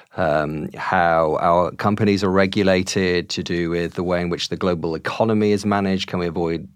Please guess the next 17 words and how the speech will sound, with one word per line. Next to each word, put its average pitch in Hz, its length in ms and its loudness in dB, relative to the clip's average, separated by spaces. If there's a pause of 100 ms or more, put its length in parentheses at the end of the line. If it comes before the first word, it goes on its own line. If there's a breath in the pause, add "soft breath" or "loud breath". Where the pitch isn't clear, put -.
(260)
uh, 73 120 -6
debilitating 82 680 -4
crises? 107 800 2
Developing 87 420 -4
countries, 95 400 -6
do 92 140 -6
they 87 100 -2
have 87 160 -4
the 85 100 -2
right 82 220 0
tools 113 320 0
they 104 140 0
need 98 160 -2
to 104 100 -4
manage 101 380 0
foreign 104 260 2
investment? 101 720 0